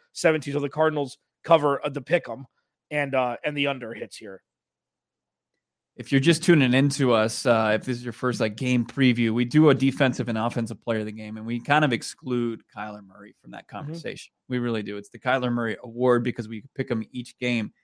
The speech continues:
Speaker 2: So our offensive player has gotta be different. We gotta get a little bit more, uh, colorful with our, our, our, our selections here. No A J Green, no DeAndre Hopkins. Uh, the run game, you know, I, I'd, I'd love to see the run game come alive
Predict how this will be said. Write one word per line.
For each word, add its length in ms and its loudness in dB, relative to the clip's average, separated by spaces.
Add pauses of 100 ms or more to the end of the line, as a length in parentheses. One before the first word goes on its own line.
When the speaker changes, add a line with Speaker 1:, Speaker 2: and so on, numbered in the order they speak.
(200)
Speaker 2:
So 160 4
our 240 10
offensive 500 2
player 340 8
has 140 0
gotta 240 2
be 100 -4
different. 380 -6
We 60 -8
gotta 160 -6
get 120 -4
a 60 -4
little 140 -2
bit 160 -4
more, 360 -2 (400)
uh, 320 -2 (120)
colorful 680 6
with 180 -6
our, 160 0 (140)
our, 140 -12 (240)
our, 220 -12 (200)
our 100 -14
selections 680 2
here. 240 -10
No 220 2
A 120 2
J 180 4
Green, 200 -2
no 100 -4
DeAndre 380 -4
Hopkins. 400 -20 (460)
Uh, 260 -6 (320)
the 100 0
run 360 6
game, 440 2 (140)
you 80 -8
know, 100 -2
I, 280 2
I'd, 160 4
I'd 160 2
love 320 4
to 100 -2
see 140 -8
the 100 0
run 180 4
game 220 2
come 160 -2
alive 400 0